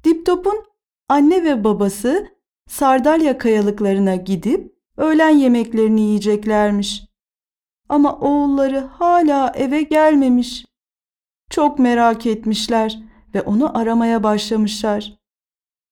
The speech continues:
Diptop'un annesi deniz analarının, babası da kılıç balığı ve deniz atlarının olduğu yere gitmiş.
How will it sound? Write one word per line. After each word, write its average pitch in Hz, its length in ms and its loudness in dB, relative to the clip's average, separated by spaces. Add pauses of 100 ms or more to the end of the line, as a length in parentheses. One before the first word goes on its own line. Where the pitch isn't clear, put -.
(180)
Diptop'un 339 540 -2 (440)
annesi 262 920 2 (320)
deniz 247 360 4
analarının, 185 1000 2 (280)
babası 311 480 0
da 392 200 0 (240)
kılıç 349 480 0
balığı 277 300 2
ve 339 180 0
deniz 302 300 4
atlarının 240 580 2
olduğu 240 500 -2
yere 233 280 2
gitmiş. 226 640 -4